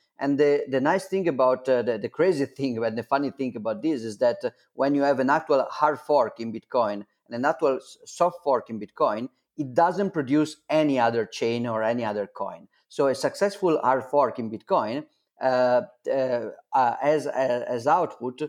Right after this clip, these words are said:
just one Bitcoin. So there is a lot of confusion. And this confusion also includes, uh, words like consensus.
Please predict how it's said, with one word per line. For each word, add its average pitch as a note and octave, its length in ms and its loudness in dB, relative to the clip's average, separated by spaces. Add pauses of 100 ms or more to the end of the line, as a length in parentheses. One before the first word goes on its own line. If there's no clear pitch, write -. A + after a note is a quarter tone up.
(240)
just D3+ 300 0
one C#3 200 2
Bitcoin. A2 500 -2 (240)
So G3 280 2
there E3+ 160 2
is G#3+ 100 2
a G#3 40 4
lot A3+ 180 2
of G#3+ 100 -6
confusion. A#2+ 560 -4 (300)
And E3+ 280 2
this A#3 140 -2
confusion B3+ 440 0
also D3+ 400 2
includes, C3+ 480 -2
uh, C3 100 4
words C3 340 2
like A#2 220 0
consensus. D#3 760 -2